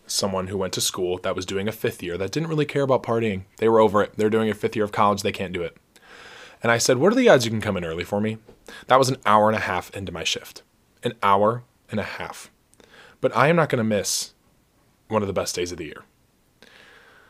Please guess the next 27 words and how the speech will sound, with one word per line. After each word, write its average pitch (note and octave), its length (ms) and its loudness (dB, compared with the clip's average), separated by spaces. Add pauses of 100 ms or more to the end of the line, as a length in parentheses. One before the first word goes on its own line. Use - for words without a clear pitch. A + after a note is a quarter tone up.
(200)
She - 180 -4
says, E3+ 200 4
"Sure." F3 320 6 (1080)
And C3 120 4
I C3 60 8
didn't D3 160 4
even C#3+ 120 2
tell C3+ 180 6
the B2 100 6
other A2 100 4
person G#2+ 260 -2
I G2 40 0
was F#2+ 120 -2
working G2+ 220 -2
with. E2+ 260 -10 (360)
And A#2 100 4
I - 20 8
was G#2+ 140 2
working G#2+ 220 0
with F#2+ 100 -2
my G2+ 100 -2
friend F#2+ 180 -6
Colin. F2+ 360 -6 (260)
Colin, G2 280 -2
if G2 60 -8
you're G2 120 -2
listening, F#2 320 -4